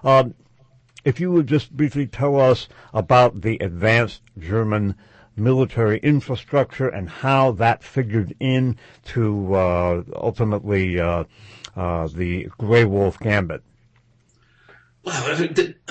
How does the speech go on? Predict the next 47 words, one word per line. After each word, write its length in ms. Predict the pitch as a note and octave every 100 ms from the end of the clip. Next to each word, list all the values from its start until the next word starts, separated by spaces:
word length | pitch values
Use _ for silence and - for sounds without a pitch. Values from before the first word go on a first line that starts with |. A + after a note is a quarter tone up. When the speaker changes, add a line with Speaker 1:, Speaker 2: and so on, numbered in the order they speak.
| - - - - _ _ _ _ _ _ _ _ _ - _ _ -
Speaker 2:
let's 160 | A3+ -
start 220 | A#3+ F3
at 80 | D3+
the 80 |
top. 400 | C3+ - D3+ - -
I 120 | C#3
think 220 | F#3 E3
that 180 | F3 C3
they 160 | D3
had 440 | C#3+ D3+ C#3+ C3+ -
much 380 | C#3 F3 - D#3
more 260 | C#3 C#3
advanced 480 | C3 B2+ B2+ C3 -
nuclear 440 | C3 B2+ B2 A2
capability 680 | G#2+ A2+ A2 A2+ A#2 A#2+ A2+
than, 460 | A2 A#2 A2+ A2+ G#2+
um, 280 | A2+ A2 A2
we 140 | A#2 A#2+
thought 320 | - B2+ C3 _ -
that 240 | A#2 -
they 160 | A2 G#2
had. 340 | A2 G#2+ D3+ - - - - - -
I 80 | A#2+
think 120 | A#2
they 100 | B2+
had 120 | B2+
a 40 |
lot 300 | B2+ C#3 -
of 120 | B2 G#2+
enriched 380 | A2 A2+ - A#2+
uranium. 580 | A2 A2 A#2 C#3 C3+ -
Uh, 140 | A#2
they 120 | A2+ A#2
just 220 | B2+ -
didn't 140 | B2+
know 120 | B2
how 80 | A#2
to 80 | A2+
make 220 | A#2+ B2
it 120 | A#2 - -
go 220 | - F3+
off 200 | B2 -
with 100 | A#2+
a 60 | G#2+
big 300 | C3+ A#2+ -
bang. 440 | B2 B2 - - _ - - _ _ _ -
Um, 640 | A2+ A2+ A#2 A#2 A#2